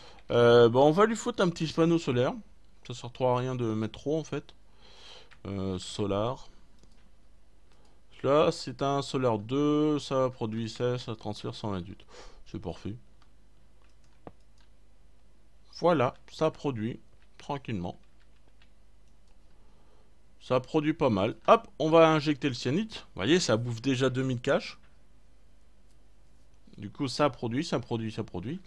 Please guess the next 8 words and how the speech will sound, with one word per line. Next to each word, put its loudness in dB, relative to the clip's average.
On 2
va 6
du 0
coup -2
faire 4
deux -2
transferts -2
nodes. 0